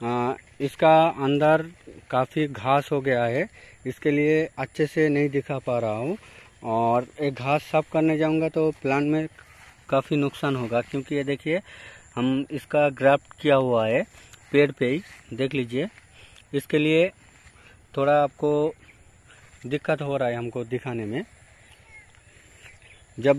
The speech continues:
आ, इसका घास साफ हो जाएगा, तब एक video कर दूंगा। और ये देखिए, इसमें अभी, आ,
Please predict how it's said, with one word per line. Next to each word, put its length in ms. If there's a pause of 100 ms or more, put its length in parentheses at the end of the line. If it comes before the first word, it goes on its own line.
(120)
आ, 720
इसका 240
घास 320
साफ 280
हो 100
जाएगा, 300
तब 260 (240)
एक 80
video 380
कर 200
दूंगा। 360 (1800)
और 160
ये 60
देखिए, 400
इसमें 240
अभी, 240
आ, 20